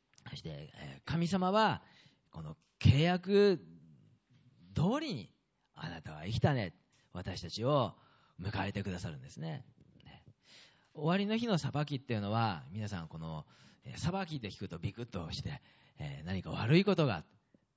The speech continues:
ではなくて、私たちはすでにイエス様の十字架で、この、えー、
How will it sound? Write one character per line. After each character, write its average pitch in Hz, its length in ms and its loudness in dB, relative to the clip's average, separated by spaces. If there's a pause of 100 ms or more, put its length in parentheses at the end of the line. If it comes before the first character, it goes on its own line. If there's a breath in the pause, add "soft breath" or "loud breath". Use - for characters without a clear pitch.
(480)
で 147 140 4
は 190 140 6
な 170 100 0
く - 60 -8
て、 170 340 2
私 120 280 -2
た 135 80 -2
ち 131 120 -2
は 113 80 2
す 202 140 -4
で 320 140 2
に 143 160 2
イ 127 40 6
エ 151 60 6
ス - 60 0
様 143 160 4
の 101 100 4
十 107 220 2
字 107 100 -2
架 113 140 -2
で、 127 280 4 (440 loud breath)
こ 87 120 -4
の、 73 500 -4 (360)
え 67 520 -14
ー、 - 80 -20